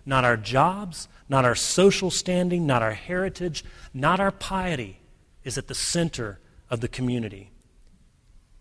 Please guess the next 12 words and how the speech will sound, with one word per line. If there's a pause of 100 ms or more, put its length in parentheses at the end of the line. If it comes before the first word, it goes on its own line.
(260)
At
the
center
is
the
hope (220)
that
you
are
accepted
not
because